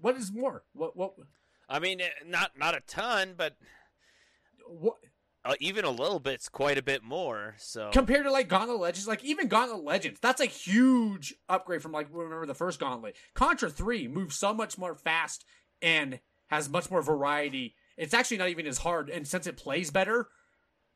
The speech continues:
Speaker 1: it's able to play the bullet storm a little bit better. Gun,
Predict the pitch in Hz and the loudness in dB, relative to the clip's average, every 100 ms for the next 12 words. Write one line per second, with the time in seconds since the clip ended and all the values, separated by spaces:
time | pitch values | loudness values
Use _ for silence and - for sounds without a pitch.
0 | _ _ _ _ _ - 190 - - - | _ _ _ _ _ 4 4 4 -4 -6
1 | - - 208 190 190 - 190 175 160 151 | -10 -4 -2 0 0 0 -2 -2 -4 -6
2 | 143 - _ _ - _ _ _ _ - | -10 -18 _ _ -20 _ _ _ _ -2
3 | 170 160 170 180 - 165 139 135 143 135 | 2 4 4 2 -4 -4 -2 -2 -2 -4
4 | 135 135 113 101 - - - - 247 277 | -4 -4 -4 -8 -14 -20 -8 6 6 6